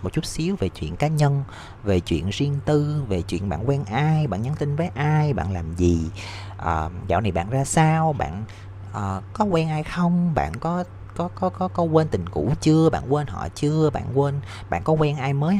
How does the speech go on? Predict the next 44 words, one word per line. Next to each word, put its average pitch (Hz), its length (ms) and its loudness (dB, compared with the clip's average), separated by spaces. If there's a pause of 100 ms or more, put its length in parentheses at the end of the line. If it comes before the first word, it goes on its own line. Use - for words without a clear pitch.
không, 156 460 6
rồi 87 280 2
người 87 200 -2
mới 147 260 0
với 196 140 -2
họ 87 400 -2
có 127 140 -4 (160)
ai 143 160 -6
tốt 180 220 -6
hơn, 151 280 4
ai 147 120 0
xấu 170 180 -6
hơn, 151 200 0 (400)
kiểu 104 280 0
hơi 143 400 0 (100)
tiểu 90 460 0
tiết 196 240 0
một 135 80 -4
chút. - 120 -2 (600)
Và 98 240 2 (1000)
cái 165 120 2
người 90 260 2
mà 85 160 -2
gọi 78 160 0
là 92 60 0
mến 113 220 2
thích 208 220 2
hoặc 90 160 -2
là 87 60 -2
không 110 160 -4
ưa 117 180 2
bạn 87 220 0
này 90 200 0
á, 123 120 -2
thì, 87 180 -4 (440)
ờ, 87 280 -2 (920)
mình 104 200 4
thì - 120 -2
mình 95 140 0
không 135 320 0
nghĩ 101 240 2
là 135 140 0
bạn 101 400 -4
này 87 260 -2